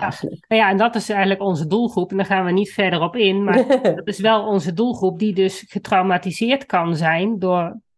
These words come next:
Speaker 2: het onderwijs, door de omstandigheden. Die dus weer terugvallen op dat gedrag.
Speaker 1: Zeker.
Speaker 2: Omdat ze gewoon niet,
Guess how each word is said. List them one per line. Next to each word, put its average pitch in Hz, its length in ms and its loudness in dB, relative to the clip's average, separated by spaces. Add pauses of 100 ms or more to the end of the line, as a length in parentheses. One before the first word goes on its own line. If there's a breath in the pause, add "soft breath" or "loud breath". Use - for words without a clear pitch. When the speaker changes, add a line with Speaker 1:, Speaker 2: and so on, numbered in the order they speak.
(120)
Speaker 2:
het 170 280 -8
onderwijs, 165 680 -2
door 180 200 -4
de 175 60 -2
omstandigheden. 175 840 -4 (320 loud breath)
Die 240 140 0
dus 214 160 -2
weer 190 140 0
terugvallen 196 640 0
op 165 240 -4
dat 214 200 0
gedrag. 202 580 0
Speaker 1:
Zeker. 220 680 2
Speaker 2:
Omdat 233 420 2
ze 208 140 -4
gewoon 196 380 0
niet, 233 380 -2